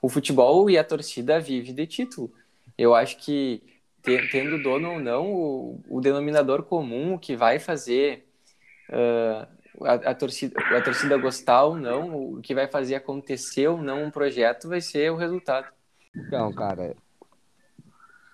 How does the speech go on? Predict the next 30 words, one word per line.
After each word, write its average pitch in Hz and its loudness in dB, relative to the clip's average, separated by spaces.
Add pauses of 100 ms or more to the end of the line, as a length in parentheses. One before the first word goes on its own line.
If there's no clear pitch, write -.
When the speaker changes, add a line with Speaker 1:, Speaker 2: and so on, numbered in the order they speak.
(120)
Speaker 2:
depende 185 6
de 185 6
quem 190 4
é 190 6
a 190 2
pessoa. 143 6 (2250)
Depende 151 6
de 156 6
quem 156 2 (140)
seja 160 6
a 170 4
pessoa 165 4
a - 0
comprar 156 4
o 143 2
clube. 104 0 (420)
Aí 117 2
a 117 4
gente 120 -6
vai 123 4
ter 117 2
uma 120 4
atitude 120 -4
talvez 117 2
diferente 113 -4
da 117 0
torcida. 101 -4 (460)
Eu 117 -4
lembro 139 2
que 135 2